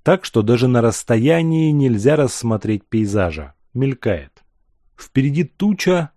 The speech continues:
мы догнали её, минут пять побыли под её дождём и вон из-под неё,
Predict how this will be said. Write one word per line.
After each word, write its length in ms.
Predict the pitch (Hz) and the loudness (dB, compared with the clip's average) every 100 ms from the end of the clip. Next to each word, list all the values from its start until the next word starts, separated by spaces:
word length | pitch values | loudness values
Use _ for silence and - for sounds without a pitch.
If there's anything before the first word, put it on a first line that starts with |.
| _ _ | _ _
мы 160 | 117 170 | -4 2
догнали 560 | 156 110 101 101 120 | 2 2 0 0 0
её, 420 | 143 143 143 151 - _ - | -2 -2 0 0 -2 _ 0
минут 320 | 123 190 - | 2 2 0
пять 280 | - 151 - | 2 2 2
побыли 400 | - 123 113 107 | 2 2 2 0
под 260 | - 110 | -2 -6
её 300 | 98 110 117 | -4 -2 0
дождём 640 | 113 95 85 95 175 165 147 _ _ | 0 0 -2 2 2 2 -4 _ _
и 200 | - 220 | -2 0
вон 380 | 170 98 135 107 | -2 0 2 2
из-под 300 | 87 - 92 | -2 -6 -8
неё, 380 | 85 85 78 71 | -8 -10 -12 -16